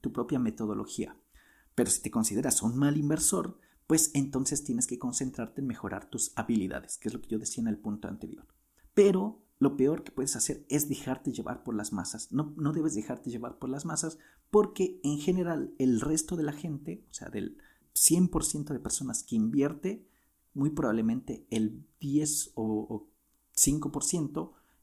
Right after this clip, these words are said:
tiene buenas habilidades de inversión, pero el resto simplemente es gente que se deja llevar por todo, digamos, por las noticias, por las expectativas, por los miedos, por los sentimientos. Entonces, cuando tú tienes un comportamiento de gran inversionista,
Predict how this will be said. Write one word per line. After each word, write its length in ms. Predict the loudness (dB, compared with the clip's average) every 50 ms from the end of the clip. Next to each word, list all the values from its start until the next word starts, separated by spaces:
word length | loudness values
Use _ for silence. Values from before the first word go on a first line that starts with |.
| _ _ _ _ _ 4
tiene 460 | 8 8 8 8 6 0 -2 -8 -14 -14
buenas 440 | 0 4 4 6 6 4 2 -2
habilidades 460 | -2 -2 -2 -2 -2 -2 -2 -2 -4 -4
de 60 | -4
inversión, 400 | -4 -4 -4 -6 -6 -8 -6 -4 -2
pero 160 | 0 2 2
el 80 | 2
resto 460 | 2 0 2 0 0 0 -2 -4 -2 -2
simplemente 520 | -2 0 0 0 0 0 -2 -4 -4 -4
es 80 | -4 -4
gente 280 | -2 -2 -4 -4 -4 -6
que 60 | -6
se 120 | -4 -4
deja 200 | -4 -4 -6 -8
llevar 520 | -8 -6 -6 -4 -4 -4 -4 -6 -10 -16 _ _ _ _ _ _ -2
por 160 | 0 0 0 -2
todo, 440 | -4 -4 -4 -2 -4 -6 -8 -10 -14 _ _ _ _ _ _ _
digamos, 300 | -4 -2 -2 -2 -2 -6
por 140 | -6 -2 -2
las 180 | -2 -2 -2
noticias, 520 | -4 -8 -6 -4 -2 0 0 0 -2 -4 -6
por 140 | -6 -6 -6
las 160 | -4 -4 -4
expectativas, 680 | -4 -6 -10 -12 -12 -12 -10 -4 0 0 0 0 -2 -4
por 180 | -4 -6 -6
los 220 | -6 -6 -6 -6 -4
miedos, 400 | -2 0 0 0 0 -2 -6 -8
por 140 | -8 -8 -8
los 100 | -6 -4
sentimientos. 880 | -4 -4 -6 -8 -6 -6 -2 0 0 0 -2 -4 -8 -12 -16 -16 _ _ _ -20 _ _ _ _ _
Entonces, 500 | -6 -6 -4 -4 -4 -4 -2 -2 -2 -2
cuando 360 | -2 0 2 4 4 4 4
tú 120 | 2 2 2
tienes 300 | 2 2 0 0 0 -2
un 60 | -4
comportamiento 800 | -2 -2 -2 -2 -2 -6 -8 -6 -6 -2 0 2 0 0 0 -4
de 100 | -4 -2
gran 220 | 0 0 2 2
inversionista, 760 | 2 0 -2 -2 -2 -2 -2 -2 -2 -2 -4 -4 -6 -8 -10